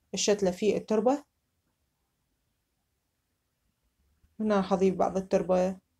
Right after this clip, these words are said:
إلى الأصيص، أتأكد أن الجذور كلها تغطت بصورة صحيحة. هذه الشتلة الأولى.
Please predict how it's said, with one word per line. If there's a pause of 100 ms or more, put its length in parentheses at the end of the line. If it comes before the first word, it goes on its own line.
(880)
إلى
الأصيص، (1900)
أتأكد
أن
الجذور
كلها
تغطت
بصورة
صحيحة. (3500)
هذه
الشتلة
الأولى.